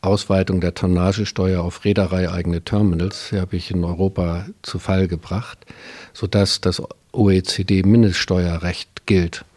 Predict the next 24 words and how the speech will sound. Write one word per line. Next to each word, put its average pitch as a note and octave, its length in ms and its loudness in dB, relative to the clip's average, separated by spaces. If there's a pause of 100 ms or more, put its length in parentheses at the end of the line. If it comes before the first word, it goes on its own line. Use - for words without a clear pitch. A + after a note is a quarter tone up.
(580)
Das F#2+ 240 -6
heißt, G2 340 0
es - 200 -6
müssen G2 540 0 (340)
vergleichbare F#2 920 0
Wettbewerbsbedingungen D#2+ 1040 -2
her. E2 280 -6 (400)
Hier A2 220 4
muss A2 220 6
der G2+ 140 2
Hamburger G2 400 4
Senat, F#2+ 440 2 (200)
die F#2+ 80 2
norddeutschen G2 560 2
Küstenländer F#2+ 580 0
zusammen G2 340 2
mit F#2 120 0
der F2+ 60 0
Bundesregierung, F2 880 -2 (1080)
äh, F#2 320 2 (300)
gegenüber G2+ 420 4
der F#2+ 160 2
E-U-Kommission F#2+ 800 0
nachhaltig F#2+ 680 2